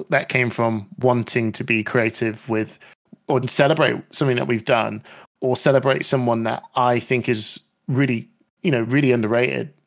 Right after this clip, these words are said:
And they, and, and I really wanna get to know them. And we're gonna be using this deck tech to do that.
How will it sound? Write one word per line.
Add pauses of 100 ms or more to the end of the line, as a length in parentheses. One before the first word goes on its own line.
(580)
And
they,
and,
and
I
really
wanna
get
to
know
them.
And
we're
gonna
be
using
this
deck
tech
to
do
that.